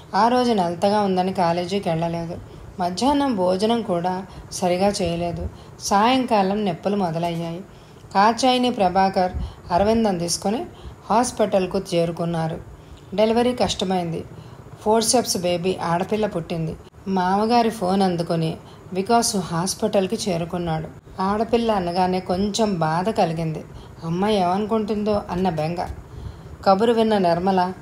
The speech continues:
"అయ్యో ఆడపిల్ల" అని మరోసారి మూలిగింది. "కొడుకు ఏమంటాడో" అని నోరు మూసుకుంది. మనవడు పుడతాడన్న ఆవిడ ఆశ నిరాశ అయింది.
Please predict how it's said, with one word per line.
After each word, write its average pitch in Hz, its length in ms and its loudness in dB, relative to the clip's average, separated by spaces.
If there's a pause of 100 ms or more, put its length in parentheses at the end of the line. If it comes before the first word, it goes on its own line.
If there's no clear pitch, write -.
(160)
"అయ్యో 196 540 4 (140)
ఆడపిల్ల" 226 760 4 (240)
అని 190 380 0 (320)
మరోసారి 233 640 6
మూలిగింది. 185 520 0 (420)
"కొడుకు 220 260 2
ఏమంటాడో" 214 720 4
అని 208 240 4
నోరు 196 260 2
మూసుకుంది. 185 520 -2 (500)
మనవడు 196 460 6
పుడతాడన్న 202 680 6
ఆవిడ 170 300 2
ఆశ 170 300 2 (380)
నిరాశ 185 440 6
అయింది. 160 440 2